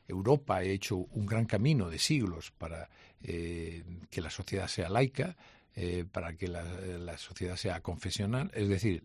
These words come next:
la, el Estado sea confesional, no la sociedad, eh, que además es una diferencia que hay que hacer. El Estado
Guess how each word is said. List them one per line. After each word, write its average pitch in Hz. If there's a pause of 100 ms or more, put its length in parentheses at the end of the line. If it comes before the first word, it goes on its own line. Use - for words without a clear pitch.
la, 101
el 92
Estado 101
sea 87
confesional, 95 (380)
no 92
la 90
sociedad, 98 (420)
eh, 85
que -
además 98
es 95
una 98
diferencia 92
que 87
hay 82
que 87
hacer. 127
El 80
Estado 90